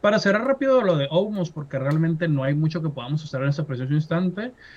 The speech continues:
eh, yo creo que se acabaron una bala muy rápido, eh, de una lucha de gigante contra gigante con el comandante Aziz,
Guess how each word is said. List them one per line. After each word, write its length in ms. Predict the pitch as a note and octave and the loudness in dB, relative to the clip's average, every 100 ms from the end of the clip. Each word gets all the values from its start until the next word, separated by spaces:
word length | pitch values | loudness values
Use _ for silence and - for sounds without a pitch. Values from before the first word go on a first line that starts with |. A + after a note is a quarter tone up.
| - _ | -20 _
eh, 420 | D#3 C#3+ C#3+ C#3 C3+ | 0 4 4 4 2
yo 160 | D3+ | 0
creo 240 | E3 D#3+ - | 0 -2 -4
que 600 | D#3 D#3 D3 C#3 C3 B2+ | -4 -2 0 -2 -4 -10
se 140 | - D3 | -10 -8
acabaron 400 | C#3 C3 C#3 D3 | -6 -2 0 2
una 200 | C#3+ C#3+ | 2 2
bala 400 | C3+ C3+ C#3+ C#3+ - | 0 -2 -4 -6 -12
muy 420 | C3+ C#3 E3+ F#3+ | -10 -2 2 4
rápido, 540 | D#3 D3+ D3+ F3 G3 G#3+ _ _ - | 4 0 -2 -4 -4 -6 _ _ -8
eh, 260 | - C3 B2+ | -2 0 2
de 60 | B2+ | 2
una 180 | C3+ D3 | 4 4
lucha 240 | D3 C#3+ | 2 0
de 100 | D3+ | -2
gigante 300 | C3 B2+ B2+ | -2 -2 -2
contra 240 | C#3 C#3 B2+ | -4 -4 -6
gigante 340 | B2+ B2 C3+ | -8 -8 -6
con 120 | C#3 | -6
el 60 | B2 | -6
comandante 460 | A2+ A2+ A#2 A#2+ | -6 -6 -6 -4
Aziz, 480 | B2+ - A3 - - | -4 -2 -4 -6 -14